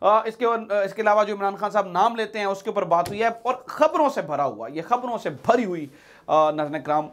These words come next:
मुलाकात थी। इलेक्शंस कब हो रहे हैं, इमरान खान साहब ने ये भी डेट दी है, डेट दे दी है।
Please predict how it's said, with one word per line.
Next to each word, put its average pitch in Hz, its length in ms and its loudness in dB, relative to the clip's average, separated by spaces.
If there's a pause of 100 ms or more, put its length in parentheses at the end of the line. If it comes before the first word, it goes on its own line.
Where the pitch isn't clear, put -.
(120)
मुलाकात 147 560 2
थी। 101 200 -14 (760)
इलेक्शंस 220 420 0
कब 214 140 4
हो 196 80 0
रहे 208 100 0
हैं, 214 80 -4
इमरान 175 180 -4
खान 175 180 -4
साहब 175 180 0
ने 175 80 -4
ये 160 120 -4
भी 147 100 -6
डेट 123 180 -6
दी 92 180 -16
है, 85 160 -20 (100)
डेट 117 220 -6
दे 107 180 -12
दी 90 120 -14
है। 87 240 -20